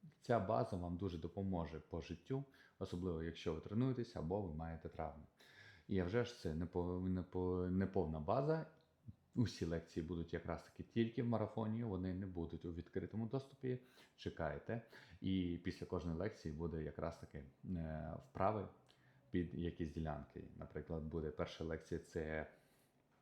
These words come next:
череп, шия. І ми будемо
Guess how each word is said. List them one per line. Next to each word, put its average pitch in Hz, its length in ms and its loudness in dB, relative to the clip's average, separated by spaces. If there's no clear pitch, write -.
череп, 82 480 2
шия. 120 440 -2
І 92 300 0
ми 90 280 2
будемо 82 460 0